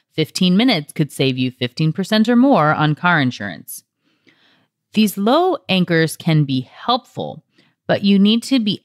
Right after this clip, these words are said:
absolutely sure the claim is true. And I mean all the time. Because if it isn't, you're at a huge risk of the bait and switch brain reaction where people get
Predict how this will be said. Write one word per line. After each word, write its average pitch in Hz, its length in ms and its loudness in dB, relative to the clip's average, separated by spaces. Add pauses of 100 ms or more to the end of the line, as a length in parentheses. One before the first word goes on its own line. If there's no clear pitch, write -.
(120)
absolutely 190 800 -2
sure 240 720 2
the 208 160 -2
claim 175 500 0
is 160 200 -2
true. 160 580 -2 (420)
And 175 120 0
I 185 100 2
mean 175 380 2 (280)
all 175 440 2
the 151 320 0 (160)
time. 120 440 -2 (300)
Because 196 340 -2 (120)
if 202 160 0
it - 260 -4
isn't, 196 540 0 (240)
you're 185 180 4
at 165 100 2
a 156 100 2
huge 254 840 0
risk 185 640 -2
of 147 220 0
the 143 220 -2 (140)
bait 196 460 -4
and 208 160 4
switch - 720 -2
brain 170 460 2
reaction 131 680 0
where 139 140 -2
people 160 260 -4
get 156 240 -4